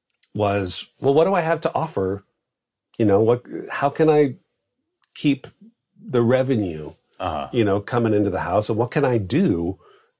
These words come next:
Speaker 1: in this fallow time?
Speaker 2: Yeah.
Speaker 1: Um, and so I started teaching.
Speaker 2: Teaching
Speaker 1: I put together a curriculum for voiceover, for
Speaker 2: For vo-
Speaker 1: animation.
Speaker 2: Gotcha.
Speaker 1: Video games had, hadn't even come on my radar yet.
Speaker 2: Sure, no, that was early.
Speaker 1: It was. Um,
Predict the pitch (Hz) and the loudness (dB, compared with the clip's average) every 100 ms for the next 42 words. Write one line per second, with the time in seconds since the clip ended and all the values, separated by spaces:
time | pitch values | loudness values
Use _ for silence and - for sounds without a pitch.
0 | - 120 110 104 - - _ - 135 156 | 0 2 2 0 -4 -16 _ -4 0 4
1 | 120 101 - 170 139 80 87 _ _ 95 | 2 2 0 0 0 -4 -10 _ _ -4
2 | 76 - 113 123 123 - 123 156 147 185 | -4 -2 2 4 4 2 0 0 0 0
3 | 170 262 - 78 - _ _ _ _ _ | 0 -2 -4 -10 -16 _ _ _ _ _
4 | _ - 135 113 165 165 156 151 151 - | _ -2 0 2 2 2 4 4 2 2
5 | 175 175 123 120 117 120 127 160 127 76 | -2 2 2 2 2 2 2 2 0 -4
6 | 82 110 107 107 110 - - - _ _ | -2 0 2 4 2 0 -10 -14 _ _
7 | - 120 98 78 - _ _ _ - 135 | -4 -2 -2 -4 -8 _ _ _ -2 2
8 | 143 135 131 120 120 110 131 123 113 110 | 4 4 4 2 0 0 0 2 2 2
9 | 101 - _ _ _ _ - - 123 110 | 0 -6 _ _ _ _ -8 0 2 4
10 | 101 95 95 90 71 67 65 - - 104 | 2 2 0 -2 -4 -8 -14 -14 -4 -2
11 | 95 80 76 87 82 87 73 67 _ 107 | -2 -4 -6 -6 -6 -6 -6 -10 _ -4
12 | 95 92 62 - - _ _ _ _ 113 | 0 0 0 -8 -18 _ _ _ _ 2
13 | 113 113 107 110 | 4 4 2 -2